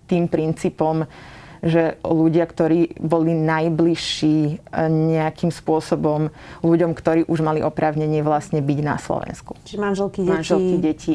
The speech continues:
Speaker 1: a ľudia, ktorí vlastne už tu mali trvalý pobyt, alebo študenti.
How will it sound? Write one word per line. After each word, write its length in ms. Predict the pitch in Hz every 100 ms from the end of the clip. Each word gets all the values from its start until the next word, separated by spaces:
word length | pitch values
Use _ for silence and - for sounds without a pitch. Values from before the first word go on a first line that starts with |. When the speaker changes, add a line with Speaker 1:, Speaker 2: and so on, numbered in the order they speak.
| 151
Speaker 1:
a 240 | - 156 160
ľudia, 240 | 156 160
ktorí 240 | - 156 151
vlastne 320 | 156 - 156
už 80 | -
tu 80 |
mali 160 | 160 151
trvalý 400 | 151 156 147 147
pobyt, 240 | 165 -
alebo 160 | - -
študenti. 640 | - - - - - -